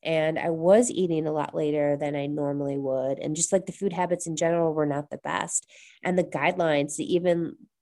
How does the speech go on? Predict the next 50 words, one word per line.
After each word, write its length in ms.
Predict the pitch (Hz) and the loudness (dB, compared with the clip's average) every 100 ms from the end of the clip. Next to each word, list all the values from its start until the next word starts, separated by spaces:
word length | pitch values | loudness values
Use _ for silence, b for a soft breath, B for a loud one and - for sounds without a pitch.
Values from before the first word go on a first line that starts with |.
| _ _ - | _ _ -2
get 100 | 196 | 0
her 140 | 214 | 0
feeling 240 | 208 196 | 2 2
comfortable 420 | 185 202 202 185 170 | 2 -2 -2 0 2
with 140 | 160 | 2
eating 240 | 170 151 | 0 -2
carbs. 640 | 147 240 339 - - - - b b b b 170 | -4 -4 -4 -6 -10 -18 -18 b b b b -6
I 80 | |
think 120 | 175 202 | 0 2
that's 200 | 190 196 | 2 2
another 260 | 180 175 | 2 2
powerful 400 | 175 170 165 - | 0 -2 -2 -4
piece 260 | - 170 165 | -6 -6 -4
too 180 | - 302 | -4 -4
to 120 | 330 | -2
say 180 | 175 165 | 0 0
is, 120 | 165 | 0
like, 140 | 175 | -2
I 100 | - | 0
know 140 | 190 226 | 4 4
for 160 | 220 | 4
me, 240 | 170 185 240 | 2 2 2
that 160 | 240 | 2
was 120 | 247 240 | 2 4
my 120 | 214 | 2
biggest 400 | 208 220 214 214 | 4 2 4 4
struggle. 260 | 226 196 | 4 6
I 140 | 175 170 | 6 6
would 160 | 196 | 4
look 120 | 196 202 | 2 0
at 60 | |
a 40 | 180 | 0
sweet 220 | - 220 | 0 0
potato 260 | 226 214 | 0 2
and 60 | 190 | 2
be 80 | 208 | 0
like, 120 | 208 - | 0 6
"Oh 40 | |
my 120 | 415 415 | 6 8
God, 200 | 415 403 | 6 6
it's 160 | 392 | 6
so 120 | - 392 | 6 6
bad." 260 | 392 381 | 6 6
But 60 | 254 | 4
I'm 100 | 202 | 4
like, 180 | 180 - _ _ _ _ _ - | 2 -2 _ _ _ _ _ 0
"It's 280 | 190 196 196 | 2 2 0
a 80 | 170 | -4
sweet 380 | - - 220 | -4 -6 -8
potato." 640 | 220 - - 113 - - | -6 -8 -6 -6 -4 -4